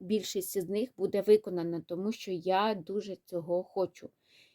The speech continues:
І бажаю вам також планувати, мріяти, і щоб всі ваші плани, всі ваші мрії збувалися, і у вас було на це, е, натхнення, сили і здоров'я.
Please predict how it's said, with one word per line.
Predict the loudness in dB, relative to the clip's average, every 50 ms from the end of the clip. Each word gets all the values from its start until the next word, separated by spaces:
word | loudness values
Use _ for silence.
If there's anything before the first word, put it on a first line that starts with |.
| _ _ _
І | -4 0 2 2 2
бажаю | 4 4 2 2 6 6 8 8 8
вам | 8 6 4 4 2
також | 0 -4 -10 -4 -2 0 0 0 0 -4
планувати, | _ 0 2 2 2 2 2 4 4 4 4 2 0 -2
мріяти, | -2 -2 -2 0 0 0 0 0 -2 -2 -6 -10 -10 -10
і | -10 -12
щоб | -8 -6 -6 -6
всі | -6 -8 -12 -6 -4 -2 0
ваші | 2 0 0 0 -2 -8 -8
плани, | -2 0 2 2 2 2 0 -2
всі | -4 -6 -6 -4 -2
ваші | 0 -2 -2 -2 -4 -4 -4
мрії | -4 -2 0 0 0 0
збувалися, | 0 -2 -4 -6 -2 2 2 4 4 4 2 0 0 -2 -2 -2 -4 _ _ -20 -20 -20 _ _ _
і | -2 0 0 0 0
у | 0 0
вас | 2 2 2 2 0 -2
було | -4 -2 0 0 0 0
на | 0 -2 -2
це, | -4 0 6 6 6 6 6 2 -6 _
е, | -6 -4 -2 -2
натхнення, | -2 -2 -4 -6 -8 -8 -4 -2 2 6 6 6 6 4 0
сили | -4 -4 0 0 2 2 2 2 2 0 -2 -4
і | -6 -2 2 2 2 2 0 -4
здоров'я. | -8 -8 0 2 4 4 6 4 4 2 -2 -6